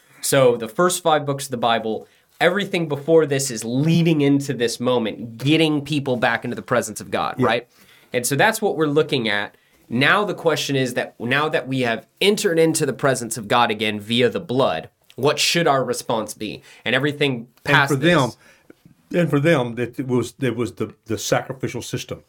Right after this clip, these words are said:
Speaker 2: It was the blood that he had commanded them in all of these sacrifices to do, to take, to make sure that they can have a relationship with him.
Speaker 1: Right.
Speaker 2: Okay.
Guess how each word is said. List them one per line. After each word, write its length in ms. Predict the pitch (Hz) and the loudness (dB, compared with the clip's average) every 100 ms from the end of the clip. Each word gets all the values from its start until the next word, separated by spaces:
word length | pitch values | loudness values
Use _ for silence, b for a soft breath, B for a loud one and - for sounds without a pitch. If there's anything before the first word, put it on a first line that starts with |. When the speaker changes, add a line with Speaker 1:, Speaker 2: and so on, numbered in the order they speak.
| - | -20
Speaker 2:
It 240 | - - | -20 -8
was 180 | 110 101 | -4 -4
the 80 | 101 | -6
blood 500 | 98 123 139 139 - _ _ - | -4 0 2 0 -10 _ _ -2
that 160 | 135 | 0
he 120 | - | 2
had 140 | 131 - | 0 -2
commanded 420 | 113 120 127 117 | -4 -2 -2 -2
them 240 | 120 117 107 B B B | -2 -2 -6 B B B
in 100 | 117 | 2
all 220 | 123 135 | 4 4
of 80 | 123 | 2
these 160 | 120 | -2
sacrifices 640 | - 139 139 117 107 110 - | 0 -2 -2 -4 -4 -6 -10
to 100 | 107 | -6
do, 240 | 107 101 | -4 -4
to 120 | 98 | -6
take, 260 | - 120 - | -6 -6 -6
to 100 | 117 | -6
make 200 | 117 113 | -6 -6
sure 200 | - 123 | -4 -2
that 220 | 110 - B B B | -4 -10 B B B
they 120 | 127 | 2
can 80 | 127 | 2
have 120 | 117 | -2
a 40 | |
relationship 320 | 110 110 104 101 | 0 -2 -4 -10
with 80 | |
him. 200 | 110 95 - _ _ - | -8 -8 -10 _ _ -8
Speaker 1:
Right. 240 | 127 110 - _ - | -4 -4 -6 _ -14
Speaker 2:
Okay. 280 | 117 113 | -4 -4